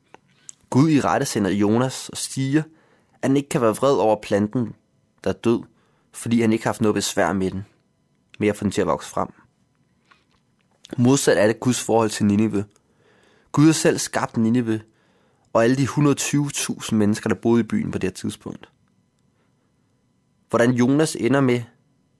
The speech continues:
at have det i forhold til Gud og i forhold til Nive-, Ninive, det ved vi ikke, for, for beretningen, den slutter her. Der er mange forskellige tolkninger af afslutningen, men dem vil jeg ikke bruge så meget tid på,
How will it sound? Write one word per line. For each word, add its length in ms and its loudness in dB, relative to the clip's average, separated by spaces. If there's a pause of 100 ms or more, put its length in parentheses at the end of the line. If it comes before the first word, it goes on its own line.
(1080)
at 100 -6
have 160 0
det 100 2
i 60 2
forhold 220 0
til 180 -2
Gud 160 0
og 60 2
i 40 -2
forhold 220 -2
til 120 0
Nive-, 360 0 (120)
Ninive, 420 0 (200)
det 160 0
ved 140 2
vi 180 0
ikke, 260 -4 (360)
for, 180 -2
for 120 -4
beretningen, 560 0
den 120 0
slutter 300 0
her. 180 -2 (1080)
Der 60 -2
er 40 0
mange 200 0
forskellige 520 -2
tolkninger 640 -2
af 40 0
afslutningen, 760 -4 (1000)
men 120 2
dem 140 4
vil 80 4
jeg 100 4
ikke 140 0
bruge 160 -4
så 100 0
meget 180 0
tid 200 -2
på, 320 -6